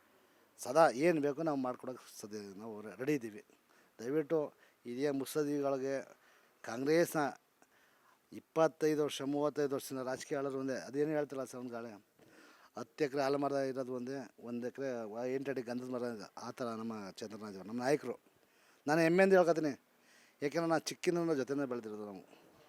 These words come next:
ನಾನು ಹೆಮ್ಮೆಯಿಂದ ಹೇಳ್ತೀನಿ ಅವ್ರಿಗೆ ಬುದ್ಧಿ ಏನು ಎಂತು ಅಂತ. So ಹಾಗಾಗಿ ದಯವಿಟ್ಟು ನಾವು ಹ್ಞೂ ಅಂದರೆ ಸಾಕು, ಅನ್ಯ ಪಕ್ಷಗಳು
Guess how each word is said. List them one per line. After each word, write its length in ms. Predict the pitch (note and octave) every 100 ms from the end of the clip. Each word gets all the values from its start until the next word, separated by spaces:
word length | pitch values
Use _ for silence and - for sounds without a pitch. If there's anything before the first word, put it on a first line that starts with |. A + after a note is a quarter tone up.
| _ _ _ _
ನಾನು 120 | C3+
ಹೆಮ್ಮೆಯಿಂದ 300 | C3+ D3 D#3+
ಹೇಳ್ತೀನಿ 220 | D3+ C3+ C3
ಅವ್ರಿಗೆ 180 | A#2+
ಬುದ್ಧಿ 320 | A2+ B2+ B2+ B2
ಏನು 260 | B2 A#2+
ಎಂತು 300 | A2+ G#2+ -
ಅಂತ. 140 | G2 - _ - - _ -
So 80 |
ಹಾಗಾಗಿ 540 | C3+ C3+ C3+ D#3 D3+ -
ದಯವಿಟ್ಟು 560 | A#2+ D3 D#3+ D#3 C3+ - _ _ _ _ -
ನಾವು 140 | C#3+
ಹ್ಞೂ 240 | E3+ G3+ G#3+
ಅಂದರೆ 200 | G3+ E3+
ಸಾಕು, 360 | D3 C3 - - - - - -
ಅನ್ಯ 200 | D#3 F#3+
ಪಕ್ಷಗಳು 520 | E3+ - E3 D3